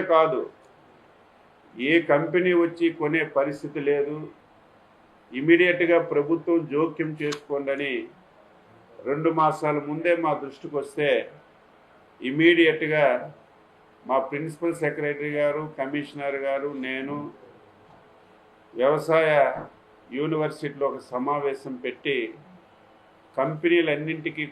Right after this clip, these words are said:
కూడా ఆదేశాలు ఇచ్చాం. ఎట్టి పరిస్థితుల్లో నల్ల బెర్లీని మీరు కొనాలి, మీరే ప్రోత్సహించారు, ఈరోజు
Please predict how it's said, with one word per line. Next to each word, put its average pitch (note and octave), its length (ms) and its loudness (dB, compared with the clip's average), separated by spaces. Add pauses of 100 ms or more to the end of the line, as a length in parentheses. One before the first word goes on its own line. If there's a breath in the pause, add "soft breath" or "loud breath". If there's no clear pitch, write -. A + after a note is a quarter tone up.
కూడా D3 160 0 (120)
ఆదేశాలు D#3 540 0
ఇచ్చాం. A2+ 280 -4 (1500)
ఎట్టి E3+ 240 2 (140)
పరిస్థితుల్లో D#3+ 640 0 (1400)
నల్ల D3 220 2 (120)
బెర్లీని D#3 480 2
మీరు C#3+ 140 -4 (100)
కొనాలి, C#3 460 0 (1300)
మీరే E3 280 6 (160)
ప్రోత్సహించారు, D3 960 0 (1200)
ఈరోజు E3 380 4